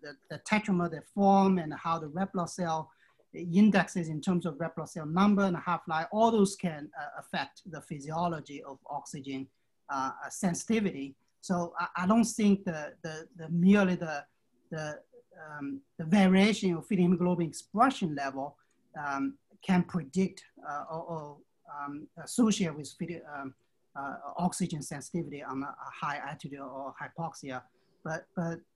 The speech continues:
um, it's part of the process, I will say. But the whole, the red blood cell program has evolved during evolution, interested in that, for example, mouse don't really have a fetal hemoglobin, but human and,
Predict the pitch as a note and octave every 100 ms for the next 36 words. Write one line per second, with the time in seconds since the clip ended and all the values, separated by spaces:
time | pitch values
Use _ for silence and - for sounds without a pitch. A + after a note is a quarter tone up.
0 | D#3 D3 D3 C#3 C3+ _ - G3 - G#3
1 | G#3+ F3+ F3+ - F3+ F3+ D3+ C#3+ C#3 C3+
2 | - D3 C3+ _ _ - E3 E3 A3+ A3+
3 | A3+ - F#3+ F3+ E3 G3+ A3 A3 F#3 G3
4 | F#3 - C#4 B3+ E3 D3 D#3 D3 C#3 -
5 | _ _ _ _ F#3 F#3 D#3 F#3 G#3 F3
6 | E3 - F#3+ F3 E3+ E3 F3+ C4 G#3 E3+
7 | E3 F3+ F#3+ - F3 E3 E3 D#3+ - G3+
8 | F3+ G#3 G#3 E3 F3+ C4 C4 G#3 G3 D#3+
9 | F3+ E3 E3 D3+ - D#3+ D3+ D3 G#3 F#3+
10 | B2+ - _ _ _ E3 - A3+ C4+ B3+
11 | G3 F#3 F#3+ E3+